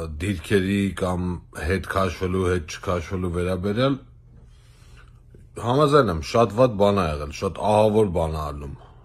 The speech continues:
շատ ահավոր բան ա կատարվում, բայց եկեք ոչ թե հետևանքները նայենք, այլ պատճառները նայենք։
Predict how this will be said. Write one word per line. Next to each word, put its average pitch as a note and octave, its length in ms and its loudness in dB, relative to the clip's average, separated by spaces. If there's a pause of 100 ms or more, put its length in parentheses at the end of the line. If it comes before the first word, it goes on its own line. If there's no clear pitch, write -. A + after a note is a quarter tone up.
շատ G2+ 360 -2
ահավոր G2 480 2
բան F#2+ 240 2
ա F2+ 160 -2
կատարվում, D2+ 520 -8
բայց G2 260 -4
եկեք G2+ 280 -4
ոչ G2+ 200 0
թե A2 200 -2 (1000)
հետևանքները G#2+ 840 2
նայենք, A#2+ 380 -2
այլ A2 140 2
պատճառները G2+ 680 0
նայենք։ C#2 380 -10